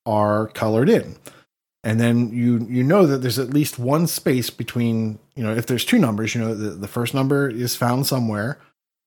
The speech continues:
uh, in sequence. And then you know that there's a space followed by some, you know, maybe more spaces, but there'll be another run of numbers that match that second number. So in, like, a five-by-five grid, you could have, like, a one space two,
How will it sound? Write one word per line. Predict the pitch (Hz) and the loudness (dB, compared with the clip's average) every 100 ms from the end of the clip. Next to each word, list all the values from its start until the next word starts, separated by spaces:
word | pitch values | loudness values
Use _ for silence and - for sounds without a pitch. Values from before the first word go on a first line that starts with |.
| - | -4
uh, | 104 104 104 | 0 2 0
in | 110 127 | 0 0
sequence. | 123 123 104 143 208 - - - | 2 -2 0 -2 -2 -6 -10 -2
And | 113 | 2
then | 113 | 4
you | 117 | 4
know | 117 | 4
that | 117 | 2
there's | 107 101 | 0 -2
a | |
space | - - 101 117 | -2 0 0 0
followed | - 92 95 107 | 0 0 0 0
by | 104 104 113 | 0 0 -2
some, | 117 - 185 175 147 135 - | -6 0 2 2 -2 -6 -10
you | 107 | -10
know, | 113 - | -10 -12
maybe | - 151 185 | -2 2 4
more | 214 175 139 | 4 4 2
spaces, | - 113 113 180 | 0 -6 -4 -6
but | - 131 131 - _ _ _ | -2 -4 -4 -10 _ _ _
there'll | 123 147 | -2 2
be | 190 | 4
another | 190 226 226 185 | 4 4 6 4
run | 131 127 113 117 | 4 2 0 0
of | 107 113 104 | -4 -4 -2
numbers | 110 101 127 - | -2 -2 -2 -4
that | 165 | -4
match | 131 127 | -4 -2
that | 165 165 | -4 -4
second | 277 185 71 | -4 -4 -8
number. | 57 - - _ - - - - | -12 -18 -20 _ -18 -16 -16 -4
So | 131 135 | 0 2
in, | 143 143 | 4 2
like, | 131 | 0
a | 139 | 0
five-by-five | 151 143 135 127 131 120 | 0 2 0 0 0 -2
grid, | 117 123 113 | -2 -4 -4
you | 113 | -4
could | |
have, | 110 113 | -2 -2
like, | 113 107 | -2 -2
a | |
one | 110 107 110 107 | -2 0 0 -2
space | - 104 98 - | -4 -4 -4 -4
two, | - 262 254 247 | -2 0 0 -2